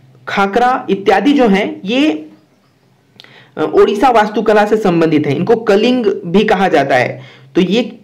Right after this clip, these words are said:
क्या हुआ करते थे आप इसे देख सकते हैं। रेखा पीड़ा जो होता था वो मंदिर का ऊपरी हिस्सा जो निर्मित किया जाता था उसका ये वाला भाग होता था, मतलब ये जो किनारा आप देख रहे हैं वो रेखा पीड़ा या फिर रेखा देउल कहा जाता था।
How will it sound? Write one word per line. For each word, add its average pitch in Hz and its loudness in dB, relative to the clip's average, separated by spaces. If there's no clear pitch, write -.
क्या 226 2
हुआ 240 2
करते 214 2
थे 214 2
आप 190 0
इसे 226 4
देख 160 0
सकते 147 0
हैं। 127 -4
रेखा 185 2
पीड़ा 233 2
जो 233 2
होता 196 4
था 220 -2
वो 233 -2
मंदिर 175 0
का 240 2
ऊपरी 190 -2
हिस्सा 165 -2
जो 165 2
निर्मित 190 2
किया 226 2
जाता 190 2
था 254 -2
उसका - 0
ये 175 2
वाला 208 4
भाग 185 0
होता 135 0
था, - -8
मतलब - -2
ये 156 -4
जो 208 -2
किनारा 175 0
आप 202 0
देख 170 2
रहे 175 -2
हैं - -8
वो 240 2
रेखा 156 0
पीड़ा 190 4
या 196 2
फिर 208 0
रेखा 160 0
देउल 156 4
कहा 151 -2
जाता 127 0
था। - -6